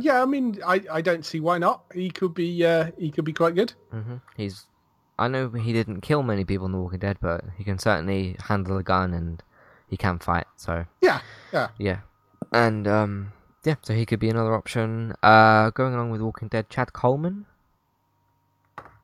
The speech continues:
Speaker 1: Who is he?
Speaker 2: Ty-, Tyrese?
Speaker 1: Uh,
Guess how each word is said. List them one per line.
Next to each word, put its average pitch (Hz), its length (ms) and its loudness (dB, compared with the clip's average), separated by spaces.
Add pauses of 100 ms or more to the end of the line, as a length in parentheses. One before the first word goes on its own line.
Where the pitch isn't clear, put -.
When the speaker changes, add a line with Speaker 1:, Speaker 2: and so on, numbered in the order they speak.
(420)
Speaker 1:
Who 143 160 -4
is 127 140 -8
he? 120 200 0 (640)
Speaker 2:
Ty-, - 180 2
Tyrese? 123 540 0
Speaker 1:
Uh, - 40 -20